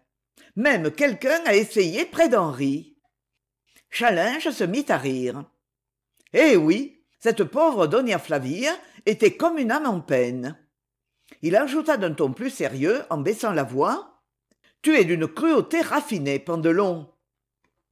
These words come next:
Les sourcils de Gwenaël se rapprochèrent, tandis qu'il ripostait froidement.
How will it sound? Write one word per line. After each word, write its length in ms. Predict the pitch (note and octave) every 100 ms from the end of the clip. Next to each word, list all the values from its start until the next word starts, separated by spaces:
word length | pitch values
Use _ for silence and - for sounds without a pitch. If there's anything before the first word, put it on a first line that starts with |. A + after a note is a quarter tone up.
| _
Les 100 | F3
sourcils 400 | F3 D4+ - D#4+
de 80 | F#3
Gwenaël 500 | D#3 B3 G#3+ G#3 D#3
se 120 | -
rapprochèrent, 760 | C#3+ A3 D#3 C#3 C#3 D3 A3 D4+ - - -
tandis 360 | G#3+ D#3+ C4
qu'il 160 | D#4+ G3
ripostait 520 | F#3+ G3 A#3 - D3+
froidement. 840 | - B3 F#3+ C#3+ C#3 G3+ E4 _